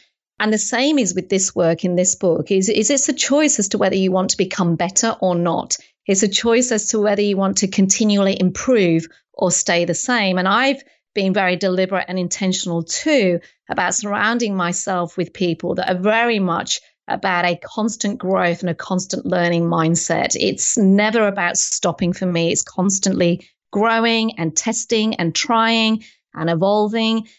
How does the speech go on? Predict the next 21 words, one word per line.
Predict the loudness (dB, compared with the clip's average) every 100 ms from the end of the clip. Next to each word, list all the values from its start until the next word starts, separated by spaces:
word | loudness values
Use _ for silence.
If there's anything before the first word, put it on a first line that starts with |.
| _ -4
And | -2
that's | 0 -2
essentially | -2 0 0 0
my | 0 0
journey, | -2 -2 -2 -2 -2 -2
is | -2
what | -2
I | 0
share | 0 0 2 2
in | 0
the | -4
book. | -2 -2 -2
So | -4 0
I've | 0 -2
shared | 0 0 0
a | 0
lot | 0 2 2 2 2 2
of | -2 -4
my | -4 -4
personal | -4 -2 0 0 0 0
journey | 0 2 2 2 0